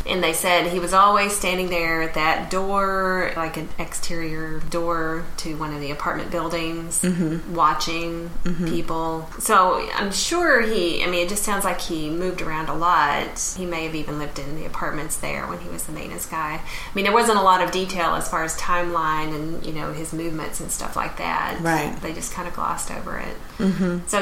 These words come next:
Speaker 1: yeah, it is hard to put that together without actually having some sort of timeline and, you know, looking at when everyone disappeared and where you might have lived and stuff.
Speaker 2: Right, and it's complicated by the fact that Jennifer Schweiger, the first disappearance that was connected to him,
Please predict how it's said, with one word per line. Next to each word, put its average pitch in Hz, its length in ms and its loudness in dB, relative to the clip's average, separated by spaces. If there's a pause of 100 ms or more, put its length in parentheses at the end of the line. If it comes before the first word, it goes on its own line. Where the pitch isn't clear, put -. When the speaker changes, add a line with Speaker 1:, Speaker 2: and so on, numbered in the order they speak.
(100)
Speaker 1:
yeah, 185 240 6
it 175 140 2
is 214 160 4
hard 196 160 0
to 180 100 -2
put 170 120 -6
that 170 160 -2
together 170 380 -2
without 156 320 -2
actually 160 580 -6
having 165 260 -6
some 180 120 -6
sort 170 200 -6
of 165 80 -6
timeline 165 840 -4
and, 165 480 -2
you 160 140 -2
know, 170 60 -2
looking 156 360 -4
at 147 80 -2 (540)
when 160 420 -4 (260)
everyone 175 340 -6
disappeared 160 640 -6
and 156 120 -8
where 151 200 -6
you 151 120 -6
might 151 160 -4
have 156 140 -6
lived 156 280 -8
and 160 120 -6
stuff. - 440 -6
Speaker 2:
Right, 185 420 4
and 190 140 6
it's 196 160 6
complicated 240 580 4
by 175 120 8
the 185 80 2
fact 175 380 2
that - 160 -2
Jennifer 180 480 4
Schweiger, 180 540 4
the 170 80 -2
first - 600 4
disappearance 185 560 4
that - 100 0
was - 120 0
connected 185 480 4
to 156 60 2
him, 147 440 2